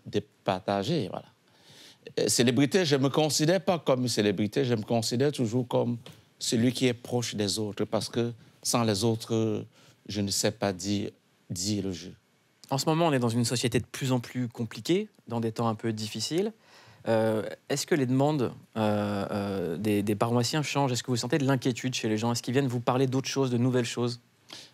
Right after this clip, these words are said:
Speaker 1: Ben si, euh, du monde qui est devenu compliqué, des guerres,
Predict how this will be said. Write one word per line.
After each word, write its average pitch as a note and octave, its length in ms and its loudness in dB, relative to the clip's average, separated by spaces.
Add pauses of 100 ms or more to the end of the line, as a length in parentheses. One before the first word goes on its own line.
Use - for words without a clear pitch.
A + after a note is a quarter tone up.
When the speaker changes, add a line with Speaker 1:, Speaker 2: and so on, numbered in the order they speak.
Speaker 1:
Ben G2+ 120 0
si, D3+ 380 2
euh, - 640 -2 (1200)
du G2 180 0
monde G#2+ 440 2
qui - 100 -6
est F#2 40 0
devenu F#2 300 -2
compliqué, A#2+ 840 -2 (680)
des F2+ 160 0
guerres, C3+ 520 2